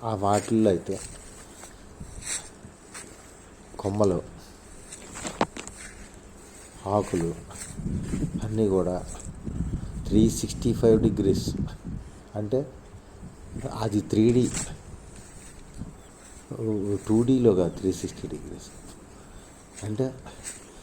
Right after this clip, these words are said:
మీకు అనంతమైనటువంటి శాఖోపశాఖలుగా వచ్చి అది ఒక చల్లటి వాతావరణాన్ని ఏర్పాటు చేసుకుంటుంది, చెట్టు మొదలు కానీ కాండం కానీ. అలాగే ఆ చల్లటి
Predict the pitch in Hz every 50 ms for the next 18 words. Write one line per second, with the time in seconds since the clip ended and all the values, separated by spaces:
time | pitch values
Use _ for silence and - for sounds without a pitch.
0 | - - - - - 104 98 98 98 98 101 101 95 92 - - 101 107 127 123
1 | 127 123 117 123 - 123 120 120 113 117 107 101 104 110 107 104 107 101 - -
2 | 104 98 87 - 104 98 101 101 95 - 101 92 - 95 92 92 90 92 87 -
3 | - - - 135 131 - - - - - - - - - - - - - - -
4 | - 104 95 92 95 98 107 - - - - - - - - - - - - -
5 | - - - - - - - - - - - - - - - - - - - -
6 | - 113 - - - - 107 104 104 104 107 107 95 110 104 98 95 92 82 98
7 | 95 95 95 92 92 95 92 92 90 85 - - 90 82 - - - 82 - -
8 | - 82 80 - - - - - - - - - - - - - - - - 104
9 | 95 - - 101 95 95 95 87 90 90 87 85 87 85 87 85 - - 90 85
10 | 82 82 82 76 - - - - - - - - - - - - - - - -
11 | - - - - - - - - - 101 101 101 104 101 95 95 95 92 82 -
12 | - - - - - - - - - - - - - - - - - - - -
13 | - - 113 104 - - 101 95 98 101 95 95 104